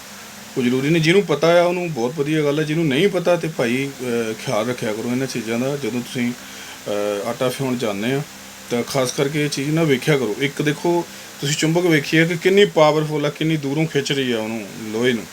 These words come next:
ਹੈ ਨਾ? ਤੇ ਮੈਗਨੇਟ ਜ਼ਰੂਰ ਵੇਖਣਾ ਵੀ ਪਾਵਰਫੁੱਲ ਵੀ ਆ, ਕਿਤੇ ਉਹ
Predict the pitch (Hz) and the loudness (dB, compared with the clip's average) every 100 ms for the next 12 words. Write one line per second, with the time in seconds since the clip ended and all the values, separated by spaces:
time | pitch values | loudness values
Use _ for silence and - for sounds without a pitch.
0 | - - - - - 113 151 170 - - | -16 -18 -18 -18 -8 -2 -2 -2 -8 -16
1 | - - - 156 170 143 135 156 165 156 | -16 -16 0 2 4 4 4 4 2 2
2 | 127 123 156 151 143 160 165 185 147 131 | 0 0 0 0 0 0 0 2 4 4
3 | 147 143 165 160 165 175 170 165 170 | 4 0 0 2 2 2 2 2 2